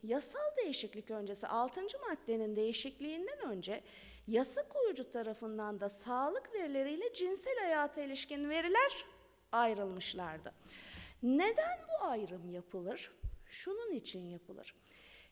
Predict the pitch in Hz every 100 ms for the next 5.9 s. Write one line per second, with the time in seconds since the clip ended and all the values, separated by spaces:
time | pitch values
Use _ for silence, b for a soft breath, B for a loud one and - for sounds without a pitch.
0 | B - 508 - 466 262 220 185 - 285
1 | 339 392 349 202 - 190 262 320 262 208
2 | 190 196 285 - 302 285 269 269 240 196
3 | 214 294 294 285 285 277 247 208 190 180
4 | 170 165 160 - - - - - _ _
5 | B B B B - 381 - 508 -